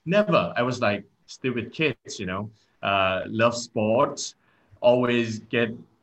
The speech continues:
bad grades, you know, fail, fail, you know, when I was really young.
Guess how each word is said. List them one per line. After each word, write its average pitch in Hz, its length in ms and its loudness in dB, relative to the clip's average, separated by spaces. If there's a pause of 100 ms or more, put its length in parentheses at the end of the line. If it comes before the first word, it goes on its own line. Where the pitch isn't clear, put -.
(140)
bad 113 440 2
grades, 117 580 0
you 123 120 -4
know, 117 400 0
fail, 123 360 4
fail, 120 460 4
you 110 100 0
know, 104 160 0
when 110 140 0
I 110 60 2
was 107 140 -2
really 151 280 0
young. 117 420 2